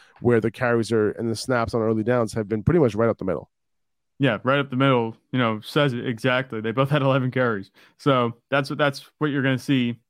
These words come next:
Speaker 2: for the rest of the season. Tyler Allgeier, he doesn't have the receiving upside, but he looks good running. You know, I, I don't think he's ever going to surpra-, surpass Cordero Patterson's usage. Um, obviously, they like Cordero Patterson in Atlanta, and they're giving him the touches. But Tyler Allgeier,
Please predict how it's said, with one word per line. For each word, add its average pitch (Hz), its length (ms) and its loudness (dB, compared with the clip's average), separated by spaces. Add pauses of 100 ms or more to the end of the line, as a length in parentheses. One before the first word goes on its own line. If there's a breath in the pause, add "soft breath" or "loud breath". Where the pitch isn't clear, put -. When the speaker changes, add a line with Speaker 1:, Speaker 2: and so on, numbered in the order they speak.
Speaker 2:
for 147 100 -2
the 139 60 2
rest 127 200 0
of 127 60 -6
the - 20 -6
season. 123 280 -6
Tyler 135 240 0
Allgeier, 127 340 -2
he 117 60 -4
doesn't 127 220 -2
have 131 100 -2
the 120 60 -6
receiving 120 380 -6
upside, 110 260 -4
but 117 120 -6
he 131 60 -2
looks 190 200 -6
good 123 280 0
running. 107 320 -2 (420 soft breath)
You 120 100 0
know, 117 240 0 (260)
I, 143 320 2
I 175 40 6
don't 180 200 0
think 170 160 0
he's 151 180 -2
ever 147 200 2
going 143 180 2
to 131 80 -2
surpra-, 131 460 -2 (100)
surpass 131 640 -4
Cordero 131 360 -4
Patterson's 123 440 -4
usage. 123 460 -8 (260)
Um, 104 380 0 (200)
obviously, 120 500 -2 (100)
they 113 160 0
like 113 240 -2
Cordero 113 280 -4
Patterson 117 360 -4
in 110 60 -4
Atlanta, 110 420 -4 (100)
and 120 120 -6
they're 104 100 -4
giving 110 240 -4
him 113 100 -4
the 101 80 -6
touches. 110 400 -6
But 113 160 -6
Tyler 131 260 0
Allgeier, 113 380 -2